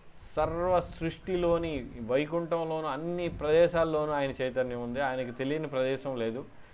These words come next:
ఆయనకి తెలియని వ్యక్తి, తెలియని జీవి, తెలియని వస్తువు ఏదీ లేదు ఈ సృష్టిలో.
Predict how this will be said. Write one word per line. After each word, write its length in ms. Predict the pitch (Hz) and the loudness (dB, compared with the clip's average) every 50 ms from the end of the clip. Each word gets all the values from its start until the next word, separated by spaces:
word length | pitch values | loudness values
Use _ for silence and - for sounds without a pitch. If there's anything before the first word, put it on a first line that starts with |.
| - - - | -10 -4 0
ఆయనకి 220 | 143 151 160 160 143 | 2 2 2 2 0
తెలియని 380 | 139 156 147 156 165 160 156 | -2 0 0 0 0 0 0
వ్యక్తి, 280 | 143 147 147 160 - 147 | -2 -2 -4 -4 -8 -6
తెలియని 440 | 139 143 143 143 147 151 147 143 127 | -2 0 2 2 2 0 -2 -2 -2
జీవి, 280 | 127 143 156 165 175 | -2 -2 -2 0 -2
తెలియని 380 | 170 170 143 135 139 143 135 135 | 0 0 0 2 2 0 0 2
వస్తువు 400 | 131 135 139 - - - 180 175 | 2 0 0 0 -2 -4 -4 -2
ఏదీ 400 | 139 113 113 127 143 147 180 180 | -2 0 2 4 4 4 2 0
లేదు 180 | 156 127 113 | 2 0 0
ఈ 60 | 104 95 | -2 -6
సృష్టిలో. 440 | - - 98 - - - 95 92 | -8 -12 -14 -14 -14 -12 -14 -14